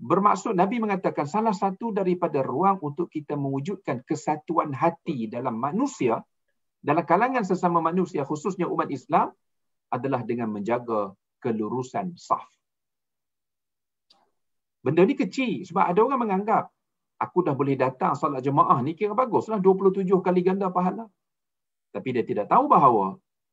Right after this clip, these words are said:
tuntutan dalam solat berjamaah itu bukan hanya sekadar menghadirkan diri ke masjid. Tetapi kita perlu belajar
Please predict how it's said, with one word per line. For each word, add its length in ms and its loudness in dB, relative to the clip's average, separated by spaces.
tuntutan 480 -6
dalam 240 -4
solat 320 -2
berjamaah 480 0
itu 160 -10
bukan 240 -6
hanya 160 -6
sekadar 400 -6
menghadirkan 720 -4
diri 320 -8
ke 80 -10
masjid. 480 -12
Tetapi 240 -8
kita 240 -6
perlu 240 -6
belajar 560 -2